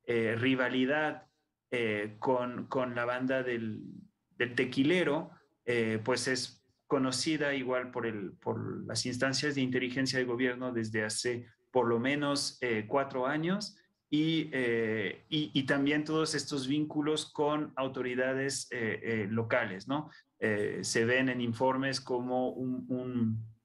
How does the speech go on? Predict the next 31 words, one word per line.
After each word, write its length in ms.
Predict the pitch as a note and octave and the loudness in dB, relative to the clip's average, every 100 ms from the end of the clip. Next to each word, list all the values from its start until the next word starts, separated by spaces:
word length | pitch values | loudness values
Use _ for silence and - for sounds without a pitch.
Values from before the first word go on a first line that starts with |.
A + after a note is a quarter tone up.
| _ _ - - | _ _ -20 -4
un 160 | - C3 | 0 4
policía, 880 | C3+ B2 A2+ B2+ B2+ B2+ B2+ B2+ - | 4 4 2 2 4 4 4 2 0
eh, 220 | A#2+ A2+ G#2+ | 0 0 2
de 100 | A2+ | 2
tránsito 840 | B2 C3+ C#3+ - C3+ C3 C3+ C3 - - _ | 2 0 0 -2 -2 0 0 -2 -10 -20 _
de 180 | - A#2 | 0 2
Arcelia, 760 | G#2+ A2+ C#3 C3+ C3+ C3+ C3 - | 2 0 -2 0 0 0 0 -2
eh, 160 | A2+ - | -4 -4
avisa 680 | - B2+ D3 - D3 C#3 | 0 2 0 0 -2 -2
al, 320 | - A2 G2+ - | -2 -6 -6 -6
al 320 | G#2 G2+ G2+ _ - | -6 -8 -14 _ 2
pes 320 | C3+ C3+ C3 | 2 4 0
que 360 | - A2+ A2+ G2+ | 2 2 2 0
hay 160 | A2+ A#2+ | -2 -2
un 80 | |
operativo 500 | B2 B2 B2 A#2+ B2+ | 0 0 -2 0 0
en 80 | B2+ | 0
su 140 | B2 B2+ | -2 0
contra, 320 | F3+ E3 D3 | 0 2 0
entonces 460 | A#2+ A2+ A2 A#2+ - | -2 -4 -4 -6 0
puede 220 | B2 B2 | 2 2
escapar, 580 | B2 C#3 C3+ D#3+ D#3+ D#3+ - _ _ | 0 -2 2 2 0 -4 -20 _ _
eh, 420 | B2+ B2 A2+ A2 G#2+ | 0 2 2 2 4
y 220 | C#3 C#3+ | 4 6
en 100 | C3+ | 4
efecto, 680 | C3 B2+ D#3 - D#3 D#3 - | 2 0 -2 0 2 2 0
eh, 120 | B2 | -2
las, 400 | B2 A#2 A2+ - | -2 -2 -2 -6
las, 420 | B2+ A2+ G#2+ - | -2 -2 -2 -6
las 200 | A#2+ A#2+ | -4 -2
relaciones, 840 | A#2 A2+ A2+ - C#3 C3+ C3+ - | 0 -2 0 0 0 0 -2 -4